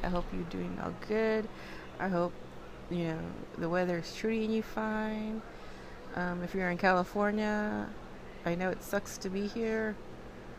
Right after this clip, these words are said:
'cause with all them fires, with all them ash on the vehicles, yeah, so California's, um, burning up again.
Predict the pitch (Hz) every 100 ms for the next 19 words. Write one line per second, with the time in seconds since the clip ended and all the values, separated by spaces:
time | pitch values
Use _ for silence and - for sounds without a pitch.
0 | - - 139 147 143 165 170 151 156 -
1 | 220 220 220 214 214 214 214 - - -
2 | - 156 165 160 151 - - 202 202 -
3 | - - - - 214 208 196 220 214 -
4 | 220 214 220 214 208 - - - - -
5 | - - 60 - - - - - - -
6 | - - - - 214 202 - 214 214 208
7 | 196 185 175 165 - - - - - -
8 | - - 170 180 190 190 180 170 156 151
9 | 160